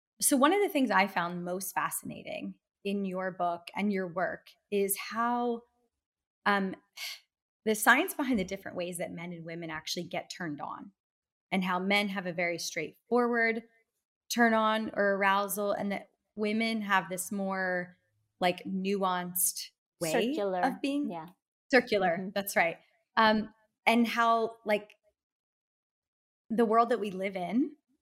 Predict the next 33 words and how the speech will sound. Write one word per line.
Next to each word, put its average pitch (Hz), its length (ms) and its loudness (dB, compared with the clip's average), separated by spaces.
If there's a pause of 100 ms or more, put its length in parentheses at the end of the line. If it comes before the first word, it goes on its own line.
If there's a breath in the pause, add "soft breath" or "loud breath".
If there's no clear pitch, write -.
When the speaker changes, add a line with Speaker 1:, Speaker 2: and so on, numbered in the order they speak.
(240)
Speaker 1:
has 202 240 6
very 196 240 2
much 190 280 -6
been 190 160 -8 (140)
painted 185 500 -2 (720)
for 180 580 4 (160)
the 196 60 -4
container 180 800 -6
of 175 180 -4 (120)
what 175 420 -6 (140)
the, 180 260 -6 (260)
of 190 180 2
what 190 120 0
a 180 40 -2
male 175 280 -6
or 214 120 0
the 220 60 0
masculine 180 600 -2
would 190 220 -6
find 175 400 -2 (380)
sexy. - 640 -2 (320)
And 208 160 4
so 196 440 4
it's 180 240 0
Speaker 2:
Mm-hmm. 180 100 -2
Speaker 1:
really 214 240 0
hard 208 360 2
to - 140 -10 (140)
measure 190 360 -2 (520)
sex 196 440 4
and 196 140 -4
sexual 190 300 -4
satisfaction 190 1040 0